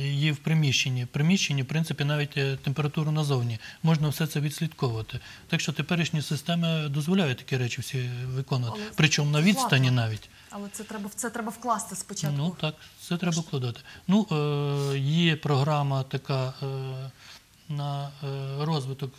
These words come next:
Speaker 1: е, житлового комплексу міст. Е, якраз, е, в нових будівлях, е,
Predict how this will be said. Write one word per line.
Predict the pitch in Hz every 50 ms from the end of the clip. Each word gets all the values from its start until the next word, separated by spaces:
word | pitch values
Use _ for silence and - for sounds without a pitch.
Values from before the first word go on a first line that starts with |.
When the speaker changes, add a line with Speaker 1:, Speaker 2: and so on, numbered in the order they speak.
| -
Speaker 1:
е, | 147 139 135 139 139 135 135 135 135 135 135 139 139
житлового | 135 143 147 - 156 143 139 139
комплексу | 131 139 151 143 135 131 - 131 - - - 135 127 131 131 131 - -
міст. | 156 175 202 208 - - - - - - - - - - - -
Е, | 139 135 131 135
якраз, | 139 151 147 160 151 143 135 - - -
е, | 143 139 135 135
в | 131 127
нових | 156 156 151 143 139 135
будівлях, | 135 135 143 143 165 196 208 196 180 151 139 - - 151
е, | 143 139 139 139 135 143 143